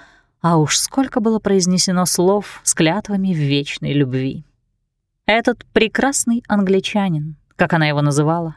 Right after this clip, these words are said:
пока её сердце ещё билось от волнения при виде его. Что он сделал? Наградил кучей детей до того, как она перестала его волновать, а потом бросил и отпустил на все четыре стороны.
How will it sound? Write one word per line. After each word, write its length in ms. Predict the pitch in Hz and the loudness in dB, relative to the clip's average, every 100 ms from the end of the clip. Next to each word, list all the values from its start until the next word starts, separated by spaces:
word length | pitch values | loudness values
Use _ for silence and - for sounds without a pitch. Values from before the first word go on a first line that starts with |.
| _ - | _ -4
пока 200 | 151 147 | 0 2
её 160 | 131 | 2
сердце 460 | 131 156 151 - 143 | 2 0 0 -2 -2
ещё 200 | - 156 | 0 0
билось 420 | 139 175 143 - | 0 0 0 -2
от 100 | 143 | 0
волнения 540 | 143 147 151 156 147 | 2 2 2 2 0
при 160 | 147 160 | 2 2
виде 280 | 147 135 139 | 2 2 2
его. 260 | 139 143 - _ _ _ _ | 2 0 -4 _ _ _ _
Что 280 | - - 285 | -6 0 2
он 180 | 208 156 | 4 2
сделал? 560 | 147 196 185 143 151 _ _ _ _ _ _ _ - | 2 0 -2 -4 -10 _ _ _ _ _ _ _ 0
Наградил 600 | 196 202 214 202 220 202 | 2 4 2 2 0 0
кучей 380 | 226 - 208 | -2 0 0
детей 600 | 185 208 - 220 175 - - | 0 -2 0 0 0 -4 -2
до 140 | 151 | 0
того, 200 | 156 143 | 2 2
как 180 | 147 143 | 0 -2
она 120 | 147 | 0
перестала 480 | 147 147 - 165 156 | 0 0 2 2 4
его 200 | 147 151 | 2 4
волновать, 520 | 147 143 147 156 - - _ | 4 2 2 0 -2 -14 _
а 80 | 233 | 2
потом 300 | 285 294 262 | 4 4 4
бросил 480 | 262 269 - 214 208 | 4 2 0 -2 0
и 80 | - | 2
отпустил 560 | 220 - 226 - 247 226 | 2 0 -2 -2 0 0
на 180 | 190 170 | 0 -2
все 200 | - 156 | -2 -2
четыре 380 | - 156 147 | -2 0 0
стороны. 500 | 147 - 151 151 160 | 0 -2 -2 -2 -6